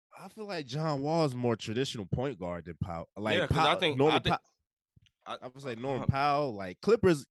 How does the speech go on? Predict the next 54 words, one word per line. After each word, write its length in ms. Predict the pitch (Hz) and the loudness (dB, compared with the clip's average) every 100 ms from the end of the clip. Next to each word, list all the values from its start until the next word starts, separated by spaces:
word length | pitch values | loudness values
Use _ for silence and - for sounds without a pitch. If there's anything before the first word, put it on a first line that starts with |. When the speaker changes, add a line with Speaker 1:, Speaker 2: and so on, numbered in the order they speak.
| _ | _
Speaker 1:
got 180 | 135 135 | -2 0
a, 40 | |
like, 220 | 117 110 104 | 0 -2 -4
a 180 | 92 - | -8 -6
history 380 | - 151 - 120 | 2 2 6 4
of, 80 | 101 | 4
like, 260 | 101 95 80 | 2 -2 0
bringing 260 | 123 117 | -2 0
motherfuckers 520 | 110 117 110 117 107 90 | -4 -4 -4 -4 -4 -6
that 140 | 95 | -10
can 100 | 95 | -6
get 220 | 104 85 | -6 -4
buckets 300 | 107 104 92 | -2 -2 -2
off 140 | 92 - | -4 -6
the 80 | 78 | -8
bench, 420 | 92 73 - - _ _ _ _ | -8 -8 -12 -20 _ _ _ _
and, 100 | 90 | -8
like, 160 | 98 92 | -6 -2
more 220 | 113 120 | 0 0
p-, 180 | 95 110 - _ | 0 -8 -10 _
and, 160 | 95 95 | -16 -14
and 200 | 95 90 | -12 -6
Norman 360 | 101 120 110 98 | 0 0 0 -4
Powell, 420 | 120 120 127 123 98 | -2 0 2 0 -4
he 140 | 123 123 | -4 -4
a 60 | - | -4
three, 280 | 117 120 107 _ _ - | -6 -6 -8 _ _ -12
a 40 | - | -2
three 120 | 135 | 0
level 200 | 123 95 | 0 -2
scorer. 440 | - 117 95 71 | -4 -2 -2 -4
So 380 | 71 87 80 76 _ _ _ _ _ - | -14 -14 -14 -16 _ _ _ _ _ -14
I 80 | 110 | -14
feel 140 | 107 | -6
Speaker 2:
Yeah, 60 | 117 | -2
Speaker 1:
like 140 | 104 | 0
Speaker 2:
he 60 | 117 | 2
Speaker 1:
he 60 | 110 | 0
Speaker 2:
a 20 | |
Speaker 1:
a 40 | |
Speaker 2:
th-, 20 | |
Speaker 1:
better 120 | 120 117 | 2 2
Speaker 2:
he 60 | |
a 20 | 190 | 4
Speaker 1:
fit 60 | |
Speaker 2:
good 60 | 170 | 4
Speaker 1:
come 40 | |
off 80 | 156 | 2
the 80 | 156 | 4
Speaker 2:
three 140 | 147 | 4
and 80 | 135 | 4
D 80 | 131 | 2
Speaker 1:
bench. 80 | 117 | 0
Speaker 2:
player, 220 | 131 117 | -2 -2